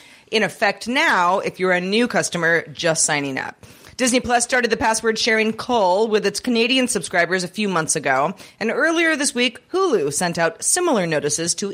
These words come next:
its users about changes to its own terms of service and its plans to stop password sharing in the coming weeks.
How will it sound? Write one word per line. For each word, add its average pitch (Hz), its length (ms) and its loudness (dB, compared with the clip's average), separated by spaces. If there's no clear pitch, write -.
its - 260 -2
users 151 520 -2
about 175 240 2
changes 165 440 -4
to 220 220 -2
its 220 220 0
own 285 260 4
terms 160 320 -2
of 139 100 -2
service 143 400 0
and 190 180 -4
its 269 180 2
plans 170 380 -2
to - 120 -6
stop 208 300 2
password 202 400 2
sharing 202 360 2
in 165 100 0
the 135 80 -4
coming 170 320 -2
weeks. - 360 -8